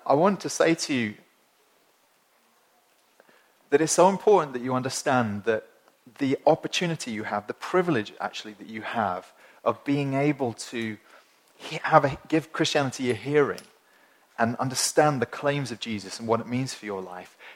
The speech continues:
that privilege has been hard won by the sacrifices of men like Paul and generations that came after them who said, we're, who planted a flag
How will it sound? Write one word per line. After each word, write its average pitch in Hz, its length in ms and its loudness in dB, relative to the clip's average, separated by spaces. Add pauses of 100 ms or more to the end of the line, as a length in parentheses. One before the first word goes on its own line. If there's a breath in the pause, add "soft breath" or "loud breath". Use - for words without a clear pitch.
that 151 200 6
privilege 156 520 2
has 113 140 -8
been 123 160 -4
hard 147 480 2
won 117 400 -2 (340 loud breath)
by 113 80 2
the 110 100 0
sacrifices 107 760 0
of 98 100 -14
men 104 180 -2
like 107 300 0
Paul 113 340 -2
and 107 200 -8
generations 131 920 -2
that - 140 -14
came 110 260 -4
after 117 320 0
them 98 240 -12 (280 loud breath)
who 117 120 -4
said, 110 260 -2
we're, 117 160 -2 (100)
who 117 100 -18
planted 135 400 2
a 123 40 2
flag 135 560 2